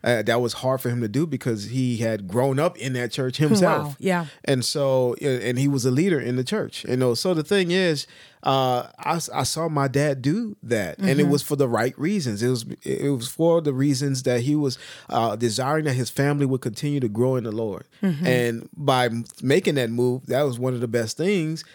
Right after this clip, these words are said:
Speaker 1: that he did for us, you know? And so it wasn't easy, you know, but it was necessary. And so I, for the husband, man, you know, you have to, if, if God is, is, is, uh,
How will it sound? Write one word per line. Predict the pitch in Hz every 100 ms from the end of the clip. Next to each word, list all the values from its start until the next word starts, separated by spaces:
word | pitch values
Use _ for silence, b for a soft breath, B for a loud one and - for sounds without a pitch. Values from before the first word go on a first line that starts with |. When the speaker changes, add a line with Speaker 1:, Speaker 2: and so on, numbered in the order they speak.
| -
Speaker 1:
that | 120
he | 135
did | 151 254 277
for | - 110 92
us, | -
you | 143
know? | 127 117 B B
And | - 170
so | 202
it | 160 175
wasn't | 190 240 175 131
easy, | 175 254 202 127 117 139 _ -
you | -
know, | 143 127 127
but | 127 143
it | 135
was | 143 127
necessary. | 131 170 147 - 110 95 85 B B B
And | -
so | -
I, | 147 139 - - -
for | - 170
the | 135
husband, | 113 165 240 165 139 120 117 B B -
man, | 175 190 123
you | 123 156
know, | 139
you | 127 156
have | 151 165 180
to, | -
if, | - 147 -
if | 147 131
God | 151 165 170
is, | 156 135 B B
is, | 147 123 - - -
is, | 139 139
uh, | 143 120 117